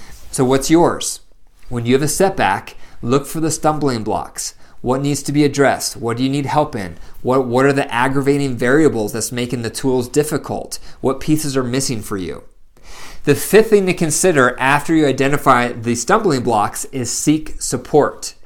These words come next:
Sometimes when you identify the stumbling blocks, you can resolve it on your own. Or maybe you just need to read a book, or maybe you need to listen to more, some, some more podcasts, or maybe you need to go to a seminar, or maybe you need to work with someone one-on-one, whether that's me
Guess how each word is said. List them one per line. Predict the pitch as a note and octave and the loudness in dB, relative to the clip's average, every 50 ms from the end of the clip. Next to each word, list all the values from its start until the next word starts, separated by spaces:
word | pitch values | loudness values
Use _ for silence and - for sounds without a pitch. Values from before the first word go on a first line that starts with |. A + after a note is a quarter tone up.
| - - - - - - - - | -20 -20 -20 -20 -18 -18 -16 -14
Sometimes | - - D#3+ G3 G3+ G3+ G3+ G3+ G3 F3+ D#3+ E3 | -2 0 0 0 2 2 2 2 2 2 0 0
when | D#3 D3+ D3 | 0 0 2
you | D3 C#3 | 2 2
identify | B2 C3+ C3+ C#3 D3 C#3+ - D3 C3+ | 2 2 2 0 0 2 4 4 4
the | A#2+ A2+ | 4 2
stumbling | - - D3 E3 F3+ E3 C3+ A#2+ | 0 0 0 0 2 0 -2 -2
blocks, | - A2+ G#2+ G#2+ A2 - - - | 0 0 0 -2 -2 -6 -10 -12
you | A#2+ A#2 C3 F3 | -6 -2 -2 0
can | G3+ - E3 C#3+ | 0 0 0 0
resolve | C#3 B2+ C3 B2 A#2+ A#2 B2+ | 0 0 2 2 4 4 2
it | B2 | 0
on | A#2 A2+ G#2+ | 0 -2 -2
your | G#2+ G#2+ A#2+ | -2 -2 0
own. | E3 E3+ A#2+ F2+ - - - - - - - - | 0 0 -2 -4 -8 -14 -20 -20 -20 -20 -14 -10
Or | B2 A#2 | -8 -4
maybe | A#2 A#2+ B2+ B2+ | -2 -2 0 0
you | C3 C3 | 0 0
just | C3 - - | -2 -4 -6
need | D3 C3+ | -6 -4
to | B2+ | 0
read | B2+ C#3 C#3 C3 | 2 2 2 2
a | A#2 | 2
book, | A#2 D3 D#3 A2+ - - - - - - - - - | 2 2 2 2 0 -4 -10 -16 -16 -16 -14 -12 -10
or | - A#2 | -8 -4
maybe | A2+ A2+ A#2+ B2 | -2 0 0 0
you | B2+ B2 | 0 0
need | C3 C3+ C3 C3 | -2 -2 -2 -2
to | - C#3+ C3+ C3 B2+ | 0 2 2 2 4
listen | A2+ B2 B2 - D3 C3+ | 2 0 -2 -2 -2 -2
to | C3+ C#3 | -2 -2
more, | C3 C3+ C3+ C3 | 0 0 -2 -2
some, | - D3 C#3 - - | -2 -4 -8 -10 -12
some | - - C#3+ C3+ | -10 -8 -4 -2
more | C#3 C#3 C3+ | -2 -2 -2
podcasts, | - - - C#3+ D3 E3 D#3 - - B2+ G2 - - - - | -2 -2 2 4 4 4 2 0 -2 -4 -4 -4 -6 -8 -8
or | G#2+ | -6
maybe | G#2+ A2 A#2+ B2 | -4 -2 -2 -2
you | B2+ | -2
need | B2+ C3 C3+ C3+ | -2 -2 -2 0
to | C3+ | 0
go | C3 C3 C3 | 0 2 4
to | C#3+ C#3+ | 4 4
a | C#3 | 2
seminar, | - - D3+ D#3+ E3 D#3+ C3 A2+ G2 D#2 C#2+ - - - - - - - - - - - | 2 0 -2 0 0 0 -2 -2 -2 -2 -4 -6 -10 -12 -12 -10 -12 -12 -14 -14 -14 -2
or | - C#3 D3 F#3 G3 D#3+ D3+ D#3+ D#3+ | 4 6 8 8 10 10 8 6 6
maybe | C#3 B2+ B2+ C3 C3 | 4 2 2 2 2
you | C3+ | 2
need | C3+ C3+ C3 | 0 2 2
to | C3+ B2+ | 4 4
work | B2 C3+ D#3 D#3 D#3 | 4 4 4 4 2
with | C#3+ - | 0 -2
someone | D3 C3 C3 B2 A#2+ A2+ | -2 -2 -2 -2 -2 0
one-on-one, | B2 B2 B2+ B2+ B2+ A#2+ B2+ D3 E3+ C#3+ G#2+ F2+ G2 - | 0 0 2 2 0 0 0 0 0 0 0 -2 -4 -4
whether | A2+ A#2 A#2 A2+ | -2 0 0 0
that's | A2 A2 G#2 G#2 - - | 0 -2 -2 -4 -6 -6
me | A#2 A#2 B2 C3+ C#3+ D#3+ F#3 G3+ F#3+ - | -4 -2 0 0 2 2 0 0 -2 -6